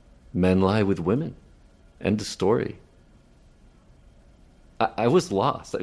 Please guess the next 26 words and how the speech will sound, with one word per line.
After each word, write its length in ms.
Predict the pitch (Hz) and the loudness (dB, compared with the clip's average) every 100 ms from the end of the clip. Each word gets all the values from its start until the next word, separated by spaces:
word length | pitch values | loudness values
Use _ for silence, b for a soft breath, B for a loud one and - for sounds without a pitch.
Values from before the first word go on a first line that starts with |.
| 87 | 2
Dan 220 | 123 165 | 2 2
helped 340 | 156 127 135 | 2 4 4
me 220 | 123 107 95 B B B - | 2 0 -2 B B B -4
back 380 | 104 117 117 - | 2 2 2 -4
to 80 | |
the 100 | 107 | -4
path, 300 | 101 123 104 | 0 2 2
and 100 | 95 | 0
now 160 | 92 101 | 0 2
I 80 | 101 | 2
have 140 | 92 | 0
a 40 | 85 | -4
wonderful 400 | 80 80 - 78 | -4 -6 -4 4
wife 260 | 120 175 | 6 6
whom 120 | 117 | 2
I 60 | 78 | -2
love 280 | 90 165 190 | 2 2 2
and 80 | 113 | -2
two 100 | - | -6
beautiful 280 | 101 - | -6 -6
children 380 | 80 - 165 156 | -6 -2 0 0
I 40 | 95 | -2
couldn't 240 | 87 85 | -4 -8
live 120 | 87 | -6
without. 420 | 85 113 156 143 | 0 4 6 6
And, 260 | 98 95 98 | 0 -10 -14